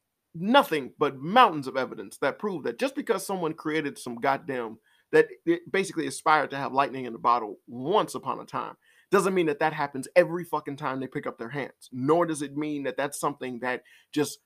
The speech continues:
screams out in their nature as something that they're definitely gonna do again and again and again. 'Cause you look at Akira Toriyama and all of his works in correlation to Dragon Ball Z,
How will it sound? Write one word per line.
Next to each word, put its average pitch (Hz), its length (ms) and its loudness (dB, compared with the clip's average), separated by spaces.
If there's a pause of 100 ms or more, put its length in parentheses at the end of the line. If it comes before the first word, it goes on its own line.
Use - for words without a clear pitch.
screams 202 540 -2
out 143 260 2 (120)
in 151 140 -2
their 139 180 0
nature 131 640 -4
as 131 140 -4
something 127 240 -4
that 123 160 -6
they're 131 200 0 (100)
definitely 151 360 2
gonna 127 240 -4
do 120 340 -4 (120)
again 147 560 -2 (100)
and 123 140 -6
again 131 500 -6 (160)
and 120 100 -8
again. 120 300 0 (580)
'Cause 107 140 -16
you 127 60 -4
look 175 180 4
at 170 60 0
Akira 160 260 0
Toriyama 156 640 0
and 127 140 0
all 139 180 4
of - 80 -6
his 127 180 -8
works 175 440 2 (340)
in 151 160 2
correlation 151 640 0
to 131 80 -14
Dragon 123 380 -2
Ball 117 200 -4
Z, 123 320 -6